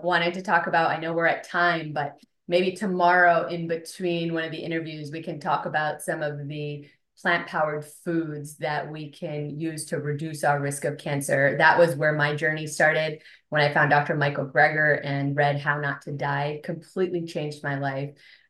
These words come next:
Um, so I'm so passionate about talking about food as medicine, and I would love to talk more about that tomorrow.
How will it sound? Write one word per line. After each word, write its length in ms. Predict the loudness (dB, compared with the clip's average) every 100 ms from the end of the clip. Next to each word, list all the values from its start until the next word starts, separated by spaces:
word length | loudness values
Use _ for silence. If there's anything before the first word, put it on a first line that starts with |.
| -4
Um, 320 | -2 -2 -2
so 160 | -2
I'm 560 | 0 2 2 0 -4 -8
so 320 | -8 4 6
passionate 400 | 6 2 2 -2
about 240 | -2 -2 0
talking 320 | -2 -2 -2
about 280 | -2 -2 -6
food 160 | -6
as 140 | -6 -6
medicine, 600 | -4 -4 -4 -4 -4 -6
and 280 | -6 -6
I 120 | -4 -4
would 260 | -4 -4
love 440 | -6 -2 0 0 0
to 300 | 0 0 0
talk 300 | 0 0 0
more 140 | -2
about 260 | -2 -2 -2
that 240 | 0 0
tomorrow. 540 | -4 -4 -2 -2 -6